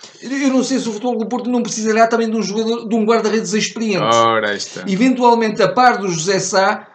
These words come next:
Speaker 1: o Raul Godinho, não sei se é esse jogador, porque também é um jovem.
Speaker 2: Não.
Speaker 1: E, portanto, se calhar um jogador,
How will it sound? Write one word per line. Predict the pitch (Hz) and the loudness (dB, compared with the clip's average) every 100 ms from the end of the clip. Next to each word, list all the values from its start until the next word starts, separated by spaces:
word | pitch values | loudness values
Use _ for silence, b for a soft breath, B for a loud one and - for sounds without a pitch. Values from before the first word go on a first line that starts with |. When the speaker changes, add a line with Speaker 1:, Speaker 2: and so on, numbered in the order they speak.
| B - | B -2
Speaker 1:
o | 233 | 2
Raul | 208 262 262 | 4 4 4
Godinho, | 226 226 247 247 | 2 0 0 2
não | 240 | 0
sei | 240 247 | 0 -2
se | - 247 | -2 -2
é | |
esse | 220 220 | -2 -2
jogador, | 226 247 | -2 -2
porque | 254 | 0
também | 277 269 | 0 2
é | 277 | 4
um | |
jovem. | 269 240 190 185 175 | 6 6 6 4 -4
Speaker 2:
Não. | B B B B | B B B B
Speaker 1:
E, | 202 | -4
portanto, | 196 214 226 175 | -4 0 0 0
se | 151 | -8
calhar | - 247 220 202 277 | -6 4 6 6 4
um | 262 | 2
jogador, | 214 233 240 220 208 | 2 2 4 6 4